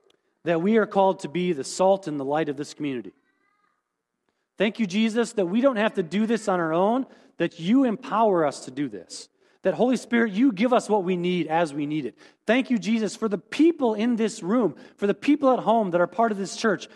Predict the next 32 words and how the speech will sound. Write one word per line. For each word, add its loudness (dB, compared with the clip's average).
Thank 2
you, 0
Lord, 2
that 2
you 4
have 2
gifted 2
them 0
to 0
do 6
this. -4
It's -8
not 2
just -4
the 0
pastors, -2
it's -8
not 0
just -8
the -2
board 0
of -4
trustees. -4
You've 4
gifted 0
all 4
of 0
us 2
to -2
participate -4
in 2
this 0